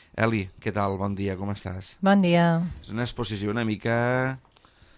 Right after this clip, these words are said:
Speaker 1: eh, bueno, no habitual, no?, el fet de poder veure una exposició fotogràfica,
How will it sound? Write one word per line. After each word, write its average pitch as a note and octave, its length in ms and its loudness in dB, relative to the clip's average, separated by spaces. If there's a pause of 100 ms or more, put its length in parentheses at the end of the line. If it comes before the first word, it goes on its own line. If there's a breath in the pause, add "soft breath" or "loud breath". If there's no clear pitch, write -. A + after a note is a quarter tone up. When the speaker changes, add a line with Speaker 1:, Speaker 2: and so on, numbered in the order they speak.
(200 soft breath)
Speaker 1:
eh, F2 360 -6
bueno, F#2+ 260 -2
no G#2 200 0
habitual, G2+ 640 -2
no?, G#2+ 140 -2
el C3 80 -2
fet G#2 240 -6
de G#2+ 100 0
poder G2 300 -4
veure G2 500 -2 (300 soft breath)
una G2 160 0
exposició F#2+ 480 -6
fotogràfica, F#2+ 880 -6